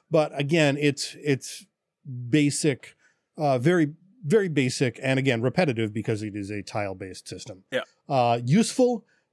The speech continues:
Speaker 1: but, uh, definitely not something you're probably going to be publishing anything on.
Speaker 2: No.
Speaker 1: But again, that's not necessarily what you're looking for.
Speaker 2: Yeah.
Speaker 1: Uh, but again, it is only three maps for free.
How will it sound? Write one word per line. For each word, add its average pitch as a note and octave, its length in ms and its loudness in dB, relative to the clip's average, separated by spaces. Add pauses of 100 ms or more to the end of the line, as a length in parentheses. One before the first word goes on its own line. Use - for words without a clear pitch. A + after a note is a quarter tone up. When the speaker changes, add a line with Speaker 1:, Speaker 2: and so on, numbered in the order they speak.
Speaker 1:
but, C#3 380 2
uh, C3+ 220 4
definitely C#3+ 440 2
not B2 220 0
something A#2+ 320 0
you're A2 120 0
probably A#2 480 -2
going A2 200 0
to G2+ 80 -6
be G#2 100 -6
publishing C3 560 0
anything G#2+ 400 -2
on. G#2+ 400 0
Speaker 2:
No. G#2 220 -8
Speaker 1:
But G3+ 80 4
again, F#3 340 4 (300)
that's D3 320 0
not D3 200 2
necessarily B2 380 -2
what A2+ 140 -4
you're B2 100 -2
looking F3+ 260 2
for. B2+ 440 2
Speaker 2:
Yeah. - 60 -20 (380)
Speaker 1:
Uh, B2+ 480 2
but A#2+ 180 2
again, C#3 220 2
it C3+ 140 -2
is C#3 140 2
only C#3 200 0
three D3 300 0
maps C3 360 -2
for A#2+ 240 -8
free. G2 460 -10